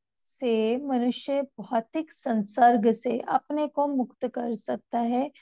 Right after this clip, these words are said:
और भगवान का ध्यान करने से वह भौतिक आसक्ति के तीन गुणों से मुक्त हो सकता है।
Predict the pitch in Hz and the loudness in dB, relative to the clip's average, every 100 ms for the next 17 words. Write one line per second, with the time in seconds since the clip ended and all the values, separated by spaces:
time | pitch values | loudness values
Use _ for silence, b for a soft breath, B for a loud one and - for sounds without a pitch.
0 | b b b - 277 285 320 294 269 262 | b b b 0 6 6 6 4 2 4
1 | 269 277 302 254 247 247 254 254 254 240 | 4 4 2 4 2 4 2 2 0 2
2 | 254 262 - 269 254 262 202 220 233 233 | 0 -2 -4 -2 0 -2 -4 2 2 4
3 | 311 311 240 208 - - - 269 269 262 | -2 0 0 -2 -8 -10 -8 -8 -8 -6
4 | 277 277 285 254 226 220 220 208 269 285 | -2 0 2 2 2 2 -2 -2 -2 0
5 | 269 226 - 254 247 247 208 226 - 226 | -2 -2 -4 -2 -2 -2 -4 -6 -8 -10
6 | _ 277 226 247 294 | _ -6 -4 -2 -4